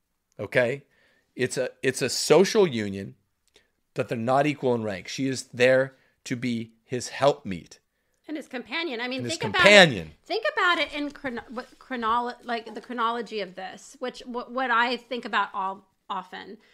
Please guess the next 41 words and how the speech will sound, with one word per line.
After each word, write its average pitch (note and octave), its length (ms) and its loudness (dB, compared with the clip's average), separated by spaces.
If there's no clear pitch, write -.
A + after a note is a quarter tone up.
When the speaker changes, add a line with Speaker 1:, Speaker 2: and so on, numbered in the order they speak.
Speaker 2:
that A#3 340 2
God C#4 380 2
created D4 380 -4
the A3+ 140 -8
male A#3+ 640 -2
first. - 840 -10
And C4 120 0
that F4 160 6
was F4 140 -6
going D#4+ 320 -2
around, C4 600 0
that C#4+ 120 -2
was D4+ 80 -8
going E4+ 240 -6
fine C4+ 340 0
enough. A3 440 -2
And C#4 180 -2
then E4+ 180 2
he's F#4+ 160 -2
like, D4 180 -2
"Oh, D#4 300 4
this D4+ 180 -2
creation E4 460 -6
of D#4 80 0
mine, B3+ 260 2
which B3 160 0
I A3+ 120 0
love, A#3+ 520 -2
is B3 160 -8
Speaker 1:
Is B3+ 120 -4
Speaker 2:
lonely D#4 280 6
Speaker 1:
lonely. B3+ 540 -4
Speaker 2:
and C4+ 220 2
needs C#4+ 400 -6
somebody." A#3+ 840 -2
And C#4 180 -2
so D4 300 0
woman D4+ 440 -4
being C4+ 220 -6
created B3+ 480 -4
second, C4+ 460 -2